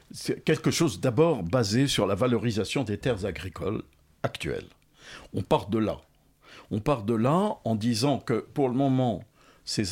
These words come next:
terres agricoles sont consacrées à des cultures céréalières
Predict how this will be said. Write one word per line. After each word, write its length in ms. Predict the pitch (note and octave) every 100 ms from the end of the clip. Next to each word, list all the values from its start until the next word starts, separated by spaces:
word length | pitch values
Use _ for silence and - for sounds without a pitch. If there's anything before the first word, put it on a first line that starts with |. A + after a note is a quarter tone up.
| -
terres 260 | D#3+ A#2 C3+
agricoles 640 | B2 B2+ G#2+ A#2+ G#2+ F#2
sont 220 | - F#2
consacrées 760 | - A#2+ - G#2+ - C#3 B2 -
à 100 | -
des 120 | -
cultures 420 | - G#2+ - A#2
céréalières 920 | - A#2 A2 A2 G#2 A#2 D#3 F#3 D#3+